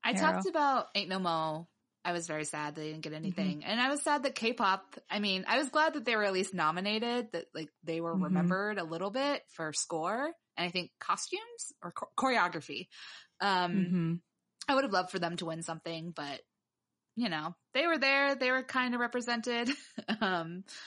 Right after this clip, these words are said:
Speaker 2: Ugh,
Speaker 1: I
Speaker 2: I wish they had been nominated for Best Musical so they got to perform, 'cause that would have been an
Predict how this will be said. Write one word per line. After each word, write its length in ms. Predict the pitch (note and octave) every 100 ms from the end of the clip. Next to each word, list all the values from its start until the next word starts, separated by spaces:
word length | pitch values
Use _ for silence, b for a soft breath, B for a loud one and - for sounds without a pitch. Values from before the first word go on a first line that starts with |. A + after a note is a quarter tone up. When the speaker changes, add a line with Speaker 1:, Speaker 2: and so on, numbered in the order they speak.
| B
Speaker 2:
Ugh, 120 | G3+ F3+
Speaker 1:
I 140 | G#3 F#3+
Speaker 2:
I 80 | F#3+
wish 240 | A#3+ C4+ -
they 120 | C4
had 140 | G#3+
been 180 | F#3 F3+
nominated 580 | F3 F3+ F3+ E3+ E3 E3+
for 300 | E3 D#3+ E3+
Best 200 | F#3 E3+
Musical 380 | E3+ E3+ F3+ D#3
so 140 | - C#3+
they 100 | C#3
got 180 | C#3+
to 80 | D3
perform, 600 | - C3+ - D#3 D3+ D3
'cause 180 | - F3
that 120 | F3
would 100 | F3+
have 80 | A3
been 80 |
an 40 | A#3